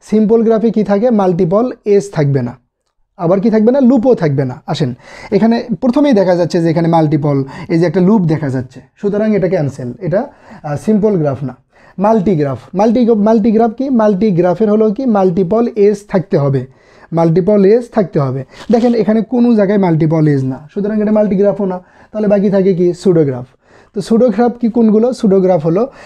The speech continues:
যেটার কি থাকবে? লুপ থাকবে। এই জায়গায় কিন্তু আবার মাল্টিপল এজটা ম্যান্ডেটরি না, আহ, মানে মাল্টিপল এজ যে থাকতেই হবে তা না, এখানে লুপটাই কি,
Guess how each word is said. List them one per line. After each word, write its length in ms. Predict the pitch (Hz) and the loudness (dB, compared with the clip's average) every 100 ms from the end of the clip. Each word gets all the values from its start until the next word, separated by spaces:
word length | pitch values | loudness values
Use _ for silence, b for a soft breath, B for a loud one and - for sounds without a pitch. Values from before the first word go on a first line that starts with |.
| 185 | -14
যেটার 320 | 147 160 185 175 | -4 -2 0 -2
কি 120 | 190 | -2
থাকবে? 380 | 180 180 220 294 b b b b | -2 0 0 -2 b b b b
লুপ 300 | 165 202 247 - | 0 2 2 -2
থাকবে। 380 | 175 143 127 123 - | -4 -2 -4 -6 -4
এই 120 | 208 | -2
জায়গায় 240 | 233 247 | 0 0
কিন্তু 240 | 233 240 233 | 0 0 0
আবার 260 | 208 208 | 0 0
মাল্টিপল 420 | 208 196 180 196 196 | 0 0 0 0 2
এজটা 340 | 185 185 208 | 0 0 -4
ম্যান্ডেটরি 480 | 196 165 160 156 139 | -2 0 0 -2 -4
না, 120 | 131 | -6
আহ, 680 | 123 _ _ - _ 151 147 | -10 _ _ -20 _ -8 -4
মানে 300 | 143 151 147 | 0 0 0
মাল্টিপল 420 | 147 160 165 180 | 0 0 2 2
এজ 100 | 180 | 2
যে 80 | 190 | 0
থাকতেই 380 | - 170 - 202 | -2 -6 -2 0
হবে 220 | 175 160 | 0 -2
তা 220 | 147 170 | -2 -2
না, 180 | 143 123 | -4 -4
এখানে 260 | 156 175 175 | -4 -2 0
লুপটাই 460 | 160 190 - 214 170 | 2 0 0 -2 -2
কি, 220 | 160 127 | -2 -6